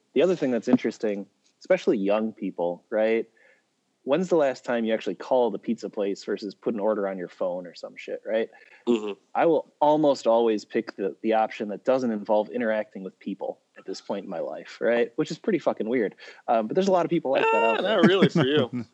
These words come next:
Speaker 1: <laughs> Thanks. Appreciate it. Um, but I mean, that's, that's pretty common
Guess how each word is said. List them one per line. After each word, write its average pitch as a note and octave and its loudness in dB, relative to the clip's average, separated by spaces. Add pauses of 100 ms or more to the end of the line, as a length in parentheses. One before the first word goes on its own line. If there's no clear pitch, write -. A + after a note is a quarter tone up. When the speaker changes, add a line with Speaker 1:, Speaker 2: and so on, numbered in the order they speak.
(140)
Speaker 1:
<laughs> - -2 (720)
Thanks. A#2 0 (640)
Appreciate D3 4
it. - -4 (680)
Um, B2 2 (100)
but F#3 -2
I A3+ 4
mean, A3+ 4
that's, G#3 -2
that's F3+ -2
pretty D3+ 0
common G#2 -2